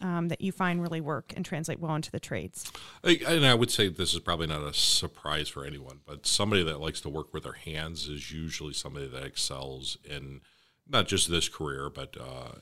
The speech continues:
Speaker 2: any, any type of manual labor type idea. Um, so you have different stages. Uh, for, for my particular, you know, area for plumbing, um, and some of the other mechanical trades, there's a secondary component. You have to enjoy learning by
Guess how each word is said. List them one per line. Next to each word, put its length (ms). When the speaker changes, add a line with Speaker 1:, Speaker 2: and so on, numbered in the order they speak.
Speaker 2:
any, 340
any 220
type 320
of 340
manual 440
labor 300
type 320
idea. 260
Um, 300
so 140
you 160
have 160
different 260
stages. 640
Uh, 260
for, 420
for 140
my 160
particular, 680
you 120
know, 120
area 480
for 160
plumbing, 560
um, 340
and 120
some 160
of 80
the 100
other 120
mechanical 480
trades, 720
there's 540
a 140
secondary 540
component. 300
You 160
have 240
to 320
enjoy 360
learning 500
by 380